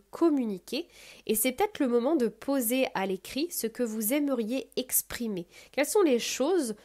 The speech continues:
que vous vous empêchez de dire ? Et peut-être que vous pouvez le noter dans un carnet. Dans cette situation-là, j'ai du mal à, à communiquer, à dire ce que je ressens. Dans cette situation-là,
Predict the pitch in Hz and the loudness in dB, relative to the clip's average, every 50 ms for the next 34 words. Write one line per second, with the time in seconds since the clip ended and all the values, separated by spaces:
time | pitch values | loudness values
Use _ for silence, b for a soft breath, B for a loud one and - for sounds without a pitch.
0 | B B - 233 214 208 220 208 208 226 214 254 302 359 349 - 339 - - - | B B -6 -6 -4 -4 -4 -4 -4 -2 0 0 0 0 0 -2 -2 -2 0 -2
1 | 320 269 208 180 - 160 185 214 - - B B B B B B B - 202 196 | -2 -2 -4 -6 -6 -8 -8 -8 -10 -16 B B B B B B B -4 -2 0
2 | 220 254 349 480 - - 277 240 220 202 - 226 294 330 311 262 247 247 320 320 | 2 2 2 2 2 2 2 2 0 -2 -2 0 2 4 4 4 4 4 2 2
3 | 277 254 247 220 226 226 226 - 262 247 233 208 208 190 190 185 - 226 226 - | 2 2 2 2 0 -4 -2 -2 -2 -2 -2 -2 -4 -4 -4 -4 -4 -4 -6 -6
4 | - 220 - - - 202 196 196 - - 196 196 196 220 240 262 285 277 214 190 | -8 -8 -6 -2 0 0 0 0 -2 -6 -4 -2 0 4 4 6 6 4 2 -2
5 | 170 - 208 214 233 247 240 220 220 - - 202 196 185 - - 254 247 247 233 | -6 -4 -2 0 2 2 2 0 -2 -4 -8 -6 -6 -6 -4 -2 0 0 0 0
6 | 233 240 240 247 - 220 220 220 202 180 175 190 202 - - - 190 185 185 208 | -4 -6 -6 -6 -4 -2 0 0 0 -2 -2 -4 -6 -8 -6 -10 -8 -6 -4 -4
7 | 233 226 - - 190 196 196 190 - - - - 190 - - 185 - - 185 180 | -4 -4 -4 -6 -4 -4 -4 -6 -8 -10 -12 -12 -12 -12 -14 -14 -8 -6 -6 -6
8 | 180 - - 175 190 233 277 294 | -6 -8 -8 -2 2 2 2 2